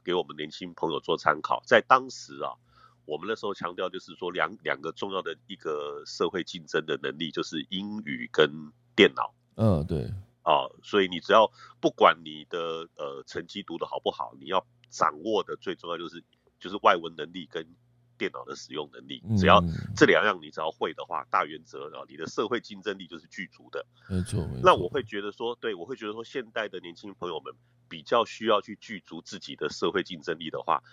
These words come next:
Speaker 1: 除了外语跟电脑，这两样还是不变。哦，
Speaker 2: 嗯。
Speaker 1: 但是这两样慢慢变成普遍性，而且因为翻译软体居多了，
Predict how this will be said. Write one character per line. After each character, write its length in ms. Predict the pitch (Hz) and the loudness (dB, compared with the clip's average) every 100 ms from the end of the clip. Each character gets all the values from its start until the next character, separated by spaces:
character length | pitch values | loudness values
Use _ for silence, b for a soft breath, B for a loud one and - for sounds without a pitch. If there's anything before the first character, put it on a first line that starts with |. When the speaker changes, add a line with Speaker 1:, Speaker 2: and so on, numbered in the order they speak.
| B B | B B
Speaker 1:
除 340 | - - 92 107 | -14 -4 2 4
了 140 | 101 | 4
外 240 | 117 110 | 4 2
语 260 | 85 69 62 _ | 2 -10 -20 _
跟 200 | 90 92 | -12 -10
电 240 | - 92 | -10 -12
脑， 160 | 69 57 | -12 -14
这 100 | - | -8
两 160 | 135 78 | -8 -6
样 120 | 98 | -6
还 140 | - 78 | -6 -8
是 140 | - | -10
不 120 | - - | -20 -16
变。 180 | 95 78 - _ _ 92 | -12 -12 -14 _ _ -10
哦， 140 | 69 | -10
Speaker 2:
嗯。 80 | 76 - | -6 -4
Speaker 1:
但 100 | 127 | -4
是 100 | 123 | -4
这 140 | 165 | -4
两 140 | 92 | -2
样 120 | 101 110 | -2 0
慢 200 | 123 113 | -2 0
慢 160 | 113 | -4
变 160 | 101 92 | -6 -10
成 120 | 87 | -12
普 220 | _ 143 | _ -20
遍 240 | - 95 78 | -10 -10 -8
性， 180 | 87 78 | -10 -6
而 80 | 92 | -6
且 100 | 82 | -4
因 80 | |
为 100 | 101 | -4
翻 220 | 98 98 101 | 2 2 2
译 60 | |
软 180 | 82 85 | -2 -4
体 180 | - - | -6 -20
居 220 | - 87 - | -14 -12 -8
多 220 | 87 87 | -6 -4
了， 160 | 76 | -6